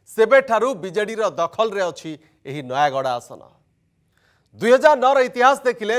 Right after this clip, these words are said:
ବିଜେଡି ପ୍ରାର୍ଥୀ ଅରୁଣ ସାହୁଙ୍କୁ ମିଳିଥିଲା ସତଷଠି ହଜାର ଶହେ ଖଣ୍ଡ ଭୋଟ, ପ୍ରାୟ ତେପନ ପ୍ରତିଶତ ଭୋଟ ପାଇଥିଲେ ଅରୁଣ। ସେପରି ବିଜେପିର ଯୁଗାଂଶୁ ଶେଖର ପଣ୍ଡାଙ୍କୁ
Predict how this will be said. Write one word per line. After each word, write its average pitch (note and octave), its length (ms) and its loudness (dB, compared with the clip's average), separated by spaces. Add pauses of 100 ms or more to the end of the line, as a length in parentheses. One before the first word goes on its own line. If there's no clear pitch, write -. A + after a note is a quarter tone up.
ବିଜେଡି A#3 320 -4
ପ୍ରାର୍ଥୀ G#3+ 440 -8 (500)
ଅରୁଣ A#3 260 2
ସାହୁଙ୍କୁ A3 400 -2
ମିଳିଥିଲା F#3 440 -4 (840)
ସତଷଠି A#3+ 680 -2
ହଜାର E3 360 0 (280)
ଶହେ G3+ 400 0
ଖଣ୍ଡ F#3 160 -4
ଭୋଟ, A2 240 -12 (320)
ପ୍ରାୟ F3+ 160 0 (240)
ତେପନ F3+ 400 -6
ପ୍ରତିଶତ F3+ 400 -14
ଭୋଟ D3 240 -12
ପାଇଥିଲେ C#3+ 320 -10
ଅରୁଣ। G#2 220 -12 (540)
ସେପରି D3+ 280 -10
ବିଜେପିର C#3+ 480 -12
ଯୁଗାଂଶୁ C#3+ 480 -10
ଶେଖର C#3+ 320 -12
ପଣ୍ଡାଙ୍କୁ C3+ 400 -14